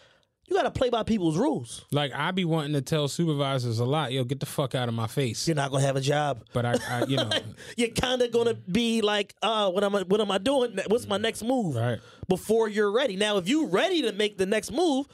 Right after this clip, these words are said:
Speaker 1: you tell a motherfucker anything. You kinda work late, you fucking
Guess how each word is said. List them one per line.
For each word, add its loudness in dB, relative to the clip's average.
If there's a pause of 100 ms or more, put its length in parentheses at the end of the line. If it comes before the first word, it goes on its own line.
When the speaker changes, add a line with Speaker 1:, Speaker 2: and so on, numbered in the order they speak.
(120)
Speaker 1:
you 2
tell 0
a -2
motherfucker 0
anything. 0
You -4
kinda 0
work 0
late, 0 (220)
you 2
fucking -2